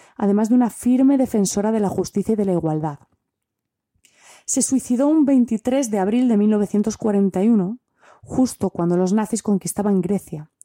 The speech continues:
un país que ella había visitado en diversas ocasiones y del que había quedado profundamente prendada. Karin llevaba un tiempo deprimida. Bueno, no era fácil para ella mantener el equilibrio entre sus creencias religiosas y su orientación sexual,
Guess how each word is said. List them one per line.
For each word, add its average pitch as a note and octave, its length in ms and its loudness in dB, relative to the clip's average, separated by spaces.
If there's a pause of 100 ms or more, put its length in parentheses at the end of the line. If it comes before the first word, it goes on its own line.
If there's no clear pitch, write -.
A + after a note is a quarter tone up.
(380)
un A3+ 100 0
país B3+ 220 0
que A#3 120 -2
ella A#3 140 2
había A3 220 2
visitado A3 420 0
en G#3+ 80 4
diversas G3 380 -2
ocasiones G3+ 500 -2
y G3+ 60 -2
del F3+ 160 -2
que F3+ 60 -4
había F#3 160 0
quedado G3 280 0
profundamente F3+ 680 0
prendada. E3 580 -4 (600)
Karin A3 240 0
llevaba A#3+ 220 2
un A#3 160 2
tiempo G#3+ 280 0
deprimida. G3+ 680 -2 (640)
Bueno, F#3+ 160 2
no F#3+ 120 2
era A3 140 0
fácil F3+ 520 -4
para F3+ 260 -2
ella G#3 160 0
mantener F#3 460 0
el G#3 100 0
equilibrio F#3+ 520 0
entre F3+ 200 -2
sus E3+ 220 -4
creencias F#3+ 460 -2
religiosas F#3+ 760 -2
y F#3 60 -2
su - 120 -4
orientación E3+ 440 -2
sexual, F#3+ 680 -4